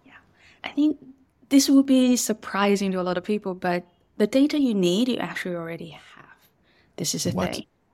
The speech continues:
Speaker 1: Yes. <laughs> The thing is, we call this operational data, reason being, for your app to operate,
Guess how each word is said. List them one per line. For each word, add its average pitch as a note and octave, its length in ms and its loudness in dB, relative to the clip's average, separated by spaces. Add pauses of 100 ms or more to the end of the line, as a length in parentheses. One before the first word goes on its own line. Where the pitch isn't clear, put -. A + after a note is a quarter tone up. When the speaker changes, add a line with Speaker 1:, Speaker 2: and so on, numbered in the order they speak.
(200)
Speaker 1:
Yes. - 420 4
<laughs> - 380 10 (640)
The D#4 100 4
thing F4 280 4
is, C4 340 4 (200)
we C4 200 6
call D4+ 240 4
this D4+ 260 2
operational G3 720 0
data, F3+ 540 -2
reason F#3+ 340 0
being, F#3 480 2 (180)
for - 160 -2
your G3 220 6
app A#3 320 0
to - 160 2
operate, G3 640 0